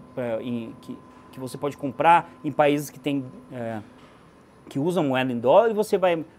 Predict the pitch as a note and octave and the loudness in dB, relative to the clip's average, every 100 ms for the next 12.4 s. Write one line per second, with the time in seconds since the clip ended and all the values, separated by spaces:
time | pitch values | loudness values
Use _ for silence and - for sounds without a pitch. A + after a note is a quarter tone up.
0 | - C3+ C#3 C#3 D3 D#3 C#3 C3+ B2 B2+ | -6 -2 0 4 4 4 0 -2 -2 -2
1 | F#3+ G3+ D3+ C3+ C#3+ C#3+ D3 C#3 C3+ C#3+ | 2 2 2 2 2 2 -2 -4 -6 -6
2 | C3+ B2+ C#3 A#2+ D#3 F#3+ F3+ - D3 C#3+ | -2 0 2 2 0 0 -2 -2 -2 -4
3 | - C#3 E3+ A3+ B3 - - - - - | -8 -2 0 0 -2 -18 -20 -20 -20 -20
4 | _ _ _ A3+ A#3 G3+ D3 G2+ - _ | _ _ _ 2 6 8 8 6 -4 _
5 | _ _ _ _ _ _ _ - _ _ | _ _ _ _ _ _ _ -20 _ _
6 | _ _ _ - - C3+ B2+ D3 - G#3 | _ _ _ -12 -4 -2 -2 -4 -2 -2
7 | D#3+ D#3+ D#3+ C#3 C#3+ D3 D3 C3 C#3+ C#3+ | 0 2 4 6 4 2 -2 0 -2 -2
8 | A#2+ A2+ C3 B2 B2+ - B2+ C3+ C3 D3 | -4 -8 -8 -10 -10 -8 -2 0 0 2
9 | C#3+ C#3+ - _ _ _ _ _ - C3+ | 4 4 -2 _ _ _ _ _ -2 -2
10 | B2+ C3+ B2+ D3 D3 - C#3 D3+ F3+ G3 | 0 -4 -4 -8 -10 -4 -4 0 2 2
11 | C#3+ G#2+ F#2+ _ _ _ _ _ - - | 0 -6 -10 _ _ _ _ _ -20 -20
12 | - - A2+ C#3+ | -20 -12 -4 -4